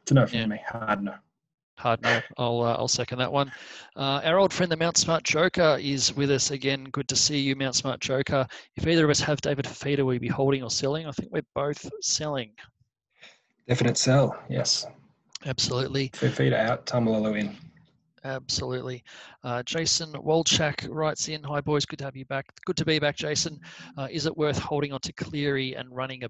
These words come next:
Speaker 2: Burton or cheapy half, or should I cash in and replace Cleary with a gun, thinking D C E?"
Speaker 1: Uh, hold Cleary. Two weeks is, could be the best half in the comp, so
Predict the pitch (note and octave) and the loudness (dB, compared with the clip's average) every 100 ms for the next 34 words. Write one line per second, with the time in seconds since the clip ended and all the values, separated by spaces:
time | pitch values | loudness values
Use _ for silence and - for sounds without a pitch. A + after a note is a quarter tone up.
0 | - C3 B2+ C3 B2 B2 A#2+ - B2+ A#2+ | -6 -4 -4 -6 -12 -8 -4 -4 -6 -10
1 | B2 - B2+ B2 - - C3 - A#2 A#2 | -12 -10 -6 -8 -8 -10 -8 -8 -8 -2
2 | - - C#3 - A#2+ A#2 A2+ - B2+ B2 | 0 0 -2 -4 -6 -12 -16 -12 -10 -6
3 | - G#2+ _ - - C3+ B2 A#2+ A#2+ - | -6 -8 _ -18 -10 -6 -6 -6 -8 -10
4 | A#2+ A#2 - C3 - A#2+ A#2 - B2 - | -10 -10 -14 -14 -16 -20 -20 -14 -8 -8
5 | B2 A#2 A#2 - A#2 G2 _ _ _ _ | -6 -8 -8 -6 -6 -8 _ _ _ _
6 | _ _ _ - B2+ - - E3 D#3+ C3+ | _ _ _ 2 4 6 6 8 8 6
7 | C#3 C3 A2 G2+ - D#3 C3 B2+ - - | 6 6 4 2 6 8 8 6 4 2
8 | - - - A2+ - - C#3+ A2 G2+ G2+ | 0 -6 -10 -2 -2 4 6 6 4 0
9 | - G#2+ - G2+ F#2+ - G2 - - | 0 -4 -6 -12 -14 -12 -8 -4 -2